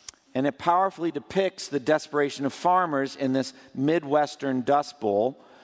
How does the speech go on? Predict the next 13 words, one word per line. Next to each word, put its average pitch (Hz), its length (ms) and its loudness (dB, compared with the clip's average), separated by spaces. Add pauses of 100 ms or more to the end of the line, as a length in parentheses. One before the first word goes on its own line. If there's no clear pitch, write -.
(200)
seeing 165 420 0
the 147 80 2
Dust 139 340 0
Bowl 135 220 2
emerge, 120 680 -2
dust 139 220 2
storms 139 600 -2
ravaging 135 680 0
their 127 120 0
crops 135 540 0
and 131 100 -6
their 127 100 -2
hopes. 113 480 -6